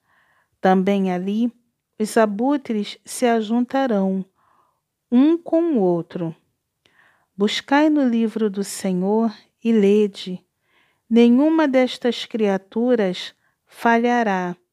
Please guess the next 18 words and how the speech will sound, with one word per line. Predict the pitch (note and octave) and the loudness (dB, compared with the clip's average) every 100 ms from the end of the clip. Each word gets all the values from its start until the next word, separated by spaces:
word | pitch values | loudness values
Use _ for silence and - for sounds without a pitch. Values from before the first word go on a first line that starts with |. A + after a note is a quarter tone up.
| _ _ _ _ _ _ _ _ | _ _ _ _ _ _ _ _
nenhuma | G3+ G#3+ G#3+ G#3+ C4+ D#4+ E4+ E4+ E4 - _ _ _ _ | 0 2 2 4 4 4 4 2 0 -6 _ _ _ _
nem | A3 A3 A#3 A3 | -2 2 2 2
outra | A3 A#3+ A#3+ A#3+ A#3 - | 2 0 -2 -4 -4 -8
faltará, | - A#3+ A3 A3 A3+ G#3+ F3+ D#3+ - _ _ _ _ _ _ _ - | -6 -2 -2 -2 -2 0 -2 -4 -10 _ _ _ _ _ _ _ -8
porque | F#3+ - A3 | -8 -4 0
a | G#3 | 0
boca | G3 G#3+ B3+ B3+ B3+ | 0 0 0 0 -4
do | A3 A3+ | -2 -6
Senhor | - - G3 G3 A#3 B3 A#3 - | -6 -4 -2 0 0 0 -4 -8
o | A3 A3 | -2 0
ordenou, | G#3 G#3+ A#3 A#3+ G#3+ F#3 F3+ F3+ _ _ _ _ _ | 0 -2 0 2 0 0 -4 -8 _ _ _ _ _
e | A#3 G3+ | -4 0
o | G#3 | 0
seu | - - - C#4 D#4 D#4+ | -2 -10 0 2 2 0
espírito | D#4+ - - - A#3+ A3+ G#3 G3 G3+ F#3 F3 | -2 -4 -12 -6 -2 0 0 -2 -4 -8 -6
mesmo | F#3+ G3 A3 B3+ A#3 - G3 F3+ - _ _ _ _ | -2 0 2 2 -2 -4 -2 -4 -8 _ _ _ _
as | G3+ G3+ G3 | -2 -2 0
ajuntará. | G#3+ G3 G3+ G3 F#3+ G#3+ G#3 F#3 D#3+ | -2 -2 -2 -4 -2 -2 0 -2 -4